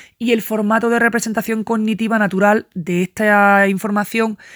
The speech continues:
que entiendo que sería la que contempla la aplicación de las normas de inferencia bayesiana. Vaya, básicamente que las personas somos humanas y cuando representamos lo hacemos a través del heurístico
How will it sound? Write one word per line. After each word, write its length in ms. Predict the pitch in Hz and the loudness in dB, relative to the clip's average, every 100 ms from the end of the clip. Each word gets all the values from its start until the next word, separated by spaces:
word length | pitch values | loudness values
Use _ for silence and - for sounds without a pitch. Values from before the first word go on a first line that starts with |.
| - _ | -20 _
que 100 | 190 | -2
entiendo 420 | 170 165 202 214 | 0 0 0 0
que 100 | 214 | -2
sería 440 | - 214 220 220 - | 0 0 2 2 2
la 160 | 190 170 | 0 -2
que 120 | 170 | -4
contempla 520 | - 170 170 196 214 | -4 -2 -2 0 2
la 60 | 208 | 2
aplicación 580 | 202 196 208 220 220 226 | 0 -2 -4 -4 -6 -6
de 140 | 175 | -8
las 120 | 170 | -6
normas 300 | 160 175 190 | -4 -2 -2
de 80 | 185 | -2
inferencia 400 | 185 180 175 208 | -4 -4 -4 -4
bayesiana. 580 | 202 147 135 170 147 127 - - - _ | -6 -6 -6 -6 -6 -10 -16 -20 -20 _
Vaya, 300 | 190 156 123 - | -4 -4 -6 -4
básicamente 600 | 175 196 196 202 202 190 | -2 -2 -2 -2 -4 -4
que 60 | |
las 120 | 151 | -6
personas 360 | - 165 185 165 | -4 -2 -2 -2
somos 260 | 165 160 156 | -4 -4 -2
humanas 380 | 175 214 190 - | 0 2 0 -2
y 80 | 202 | -6
cuando 200 | 160 160 | -4 -4
representamos 640 | 160 160 160 160 196 202 | -6 -6 -6 -4 -2 0
lo 60 | 151 | -2
hacemos 280 | 175 185 | -2 0
a 40 | 185 | 0
través 180 | 180 180 | 0 0
del 120 | 185 | 0
heurístico 580 | 190 214 - 190 214 | 0 -2 -6 -4 -6